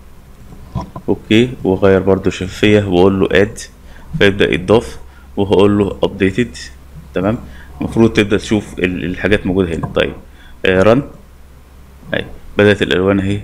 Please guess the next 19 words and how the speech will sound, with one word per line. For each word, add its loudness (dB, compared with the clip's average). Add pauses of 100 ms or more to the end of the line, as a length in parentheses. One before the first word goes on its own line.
تختلف -4
معايا -2 (160)
وتظهر -2
معايا. -2 (540)
خلينا 2
نختار 0
مثلًا، -2 (100)
آه، -2 (880)
مثلًا 0 (1300)
خلينا -2
نيجي -4
هنا، -6 (520)
تمام، -6 (500)
وهروح 2
هنا 0
لل-، 0 (560)
المود 2 (240)
واغيره 4
لشيدد، -2